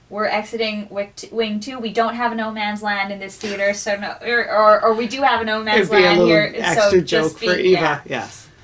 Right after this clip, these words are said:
Speaker 1: Hysterical.
Speaker 2: Well, I think that, I think many performers have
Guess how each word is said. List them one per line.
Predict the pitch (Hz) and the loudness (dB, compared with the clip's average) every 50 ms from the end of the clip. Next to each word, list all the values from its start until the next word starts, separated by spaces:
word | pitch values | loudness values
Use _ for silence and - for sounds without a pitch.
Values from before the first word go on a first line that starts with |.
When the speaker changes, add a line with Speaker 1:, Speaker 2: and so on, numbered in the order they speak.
| - 208 | -10 -10
Speaker 1:
Hysterical. | 208 - - - 202 180 160 156 151 - - - 170 - - | -8 -8 -8 -6 -6 -4 -4 -6 -6 -10 -12 -12 -12 -14 -10
Speaker 2:
Well, | - 160 156 156 165 170 175 175 170 170 - | -6 -4 0 2 4 4 4 2 0 0 0
I | 160 165 | 0 -2
think | 160 160 - 196 196 196 180 - | -2 -2 -4 -4 -4 -4 -6 -4
that, | - 175 165 156 147 - - - | -2 -2 0 0 -2 -4 -8 -8
I | 139 151 | -8 -8
think | 151 - 165 156 156 147 - - _ _ | -6 -6 -6 -6 -6 -8 -12 -16 _ _
many | - 151 147 147 151 147 | -8 -6 -6 -4 -6 -6
performers | 143 151 139 - 151 147 147 147 - - | -8 -12 -12 -8 -8 -8 -8 -8 -10 -10
have | - 143 139 131 131 | -10 -10 -10 -10 -12